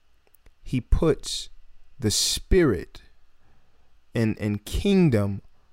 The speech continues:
over bloodline. And we as Christians have to do the same. Jesus and Paul aren't,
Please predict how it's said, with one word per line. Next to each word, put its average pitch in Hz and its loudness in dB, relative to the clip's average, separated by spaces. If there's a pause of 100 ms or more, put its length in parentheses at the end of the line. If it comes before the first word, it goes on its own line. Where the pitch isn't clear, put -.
(280)
over 117 4
bloodline. 98 2 (1080)
And 113 2
we 156 6
as 127 4
Christians 123 2 (280)
have 127 0
to 120 2
do 113 2
the 110 0
same. 113 -4 (1400)
Jesus 160 4
and 139 2
Paul 127 4 (1400)
aren't, 127 4